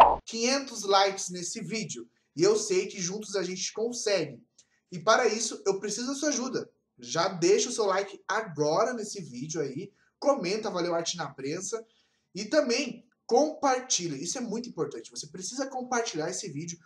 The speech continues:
com muitos grupos de sublimação no Facebook, Telegram e WhatsApp. Somente assim a gente vai alcançar essa meta de uma maneira muito rápida. Tá interessado nessa estampa? Então vamos lá, conto com vocês. Beleza?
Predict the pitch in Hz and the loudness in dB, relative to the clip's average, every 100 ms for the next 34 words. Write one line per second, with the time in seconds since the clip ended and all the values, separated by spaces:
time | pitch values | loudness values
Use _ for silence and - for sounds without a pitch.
0 | _ - 247 226 196 202 202 208 156 160 | _ 0 2 2 2 2 0 -4 -4 -4
1 | 165 165 151 - 156 160 175 180 - 139 | -4 -8 -8 -6 -6 -4 -4 -4 -4 -4
2 | - _ _ 170 175 220 214 165 165 180 | -6 _ _ -10 -2 0 0 0 0 0
3 | - 170 170 151 160 - - 196 226 208 | -4 -4 -2 0 0 -2 -10 -8 -2 -2
4 | 208 175 170 - - _ - _ _ - | 0 -4 -6 -10 -20 _ -20 _ _ -2
5 | 190 233 254 269 - 233 220 214 208 208 | 0 0 0 0 0 -4 -4 0 0 0
6 | 190 196 202 170 175 180 175 175 160 160 | -2 -2 -2 -6 -8 -8 -10 -8 -4 -4
7 | 165 175 208 160 185 165 - - - _ | -4 -8 -10 -4 -2 -4 -6 -20 -20 _
8 | _ _ _ _ _ _ - 190 220 214 | _ _ _ _ _ _ -2 0 2 2
9 | 196 196 196 185 165 170 220 - - _ | 2 2 2 -2 -4 -2 -2 -2 -10 _
10 | - 156 208 240 202 220 220 - 196 214 | -10 -2 0 2 2 2 0 -8 -2 -2
11 | 208 220 220 214 - - - _ _ _ | 0 0 2 0 -6 -8 -14 _ _ _
12 | 151 160 147 127 123 175 240 240 - | -2 2 2 0 0 6 6 6 -2